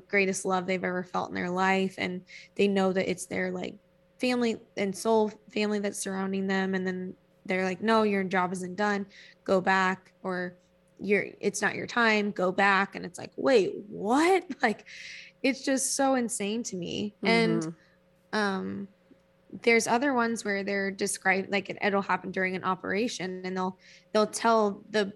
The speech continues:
Speaker 1: the doctors, like, "Hey, I know you said this, and I know you said this, and I know you were doing that, and you were over here."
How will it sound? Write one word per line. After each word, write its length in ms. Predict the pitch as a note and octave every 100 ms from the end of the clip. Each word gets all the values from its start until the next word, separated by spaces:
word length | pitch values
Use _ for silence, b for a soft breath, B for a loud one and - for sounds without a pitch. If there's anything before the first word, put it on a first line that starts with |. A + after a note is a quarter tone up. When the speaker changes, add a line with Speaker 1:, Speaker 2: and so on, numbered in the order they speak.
| F#3
Speaker 1:
the 120 | G#3
doctors, 460 | G3+ G#3+ - G3+
like, 140 | F#3+ F#3+
"Hey, 200 | C4 A#3+
I 180 | - G#3
know 120 | A3+
you 140 | A#3 A3+
said 240 | G#3+ G#3
this, 280 | A3+ G#3 -
and 120 | F#3
I 120 | G3+
know 120 | G3+
you 140 | G#3 G3+
said 200 | G3+ G3+
this, 200 | A3+ G#3+
and 80 | F#3+
I 60 | F#3
know 140 | F#3+
you 160 | G#3+ G3+
were 120 | F#3+
doing 280 | F#3+ F#3 F#3
that, 300 | G3+ A3+ G#3+
and 160 | F#3+ F#3
you 120 | A3+
were 120 | A3
over 160 | G3+ F#3+
here." 480 | - A#3+ A#3 G3+